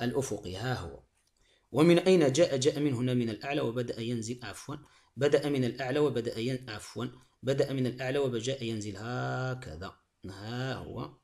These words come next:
هذا فقط، يعني دون أن تكبروا حتى واحد يأخذها، لا، لا،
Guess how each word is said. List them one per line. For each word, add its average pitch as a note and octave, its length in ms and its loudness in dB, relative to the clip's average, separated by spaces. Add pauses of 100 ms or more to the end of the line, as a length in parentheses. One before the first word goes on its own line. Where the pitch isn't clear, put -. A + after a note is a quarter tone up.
(220)
هذا C3 840 -8 (680)
فقط، - 400 -10
يعني F#2 240 -6
دون F3+ 260 0
أن D#3+ 180 -2
تكبروا C#3 460 2
حتى - 280 2
واحد C#3+ 300 6
يأخذها، B2+ 500 -2
لا، B2 280 2
لا، A2 220 -6